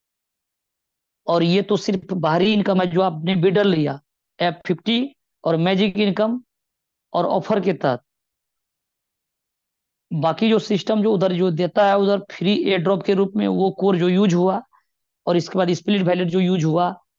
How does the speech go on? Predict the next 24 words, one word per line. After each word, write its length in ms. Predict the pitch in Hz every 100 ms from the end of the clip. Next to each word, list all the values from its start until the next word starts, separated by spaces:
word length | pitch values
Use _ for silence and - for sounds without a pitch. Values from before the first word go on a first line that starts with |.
| -
लगभग 280 | 175 170 175
पैंतालीस 380 | 175 180 185 -
से 60 |
पचास 320 | 170 170 190 170
हजार 140 | 180
डॉलर, 300 | 175 170 175 - _ _ -
वो 80 | 175 -
अलग 180 | 185 151
हिसाब 320 | 131 151 135
है। 100 | _ _ _ _ _ _ _ _ _ _ _ _ _ _ _ _ _ _ _ _ _ -
आप 140 | 175
समझ 320 | - - 190
सकते 340 | - 190 - 220
हैं 220 | 196 233 - _ _ -
कि 100 | 180
मोटा 320 | 180 - 196
मोटी 280 | 196 165 202
पचहत्तर 460 | 196 180 175 196
से 140 | 180 208
अस्सी 260 | 175 -
हजार 180 | 185 180
डॉलर 300 | 185 185 180
इस 180 | 185 170
आईडी 240 | - 165